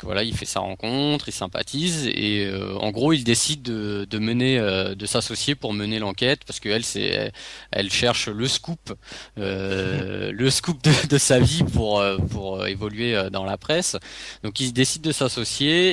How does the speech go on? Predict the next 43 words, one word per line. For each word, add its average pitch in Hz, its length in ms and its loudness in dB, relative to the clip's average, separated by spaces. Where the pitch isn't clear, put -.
et 107 320 0
ils 107 120 -4
partent, - 420 -4
euh, 98 380 -2
donc 104 320 -10
à 98 180 0
la 98 80 4
recherche 107 400 0
d'indices, 107 540 -4
euh, 92 640 0
pour 123 240 -6
remonter, 117 640 0
euh, 101 400 2
parce - 120 -4
qu'en 127 120 2
fait - 240 0
on - 120 -6
n'a 110 100 0
pas 120 100 -2
dit, 156 140 -4
mais 120 160 -2
George, 127 420 0
quand 123 160 0
il 123 160 -2
est, 127 160 4
euh, 101 460 0
assis - 340 -4
au 127 80 -6
café, 165 400 0
il 107 160 -4
voit 139 260 4
un 104 220 4
clown 156 500 0
passer, 170 440 2
rentrer 127 340 2
dans 143 140 4
le 117 60 0
café 160 500 0
avec 120 340 4
un, 107 800 2
<laughs> - 20 -10
un 127 200 4
accordéon, 139 680 4